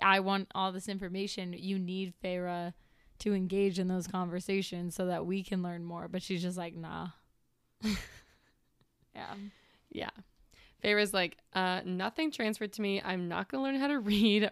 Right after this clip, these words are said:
Speaker 2: I'm not gonna learn how to shield." And he says, "Why? From spite? I thought we got past that under the mountain."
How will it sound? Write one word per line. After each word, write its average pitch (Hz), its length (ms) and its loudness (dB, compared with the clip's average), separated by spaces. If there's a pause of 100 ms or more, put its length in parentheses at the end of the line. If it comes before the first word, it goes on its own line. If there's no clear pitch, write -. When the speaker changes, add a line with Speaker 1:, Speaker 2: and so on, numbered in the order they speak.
Speaker 2:
I'm 185 140 0
not 180 200 -2
gonna 220 160 0
learn 226 80 2
how 233 80 0
to 233 40 -2
shield." 185 520 0 (840)
And 226 160 2
he 226 80 4
says, 208 440 0
"Why? 185 560 2 (560)
From 208 200 4
spite? 202 560 0 (440)
I 208 100 4
thought 202 240 2
we 190 80 2
got - 180 0
past 226 380 0
that 165 180 4
under 165 220 -2
the 170 100 -8
mountain." 190 560 -4